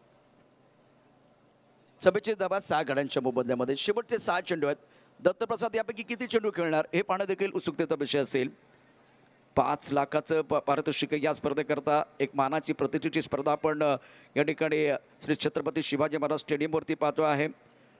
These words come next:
आणि आता गोलंदाजी मार्कवरती गोलंदाज सज्ज असेल. शेवटचा षटकाचा खेळ या इनिंगमधला. सोहम धमाले आणखीन एक, अ, यंग खेळाडू गोलंदाजी मार्कवरती असणार आहे आणि खेळण्याची जबाबदारी दत्तप्रसादची.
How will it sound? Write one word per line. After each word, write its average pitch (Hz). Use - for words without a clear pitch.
आणि 202
आता 220
गोलंदाजी 226
मार्कवरती 196
गोलंदाज 156
सज्ज 131
असेल. 127
शेवटचा 247
षटकाचा 196
खेळ 180
या 156
इनिंगमधला. 143
सोहम 156
धमाले 147
आणखीन 135
एक, 165
अ, 151
यंग 143
खेळाडू 165
गोलंदाजी 151
मार्कवरती 156
असणार 151
आहे 160
आणि 139
खेळण्याची 175
जबाबदारी 151
दत्तप्रसादची. 131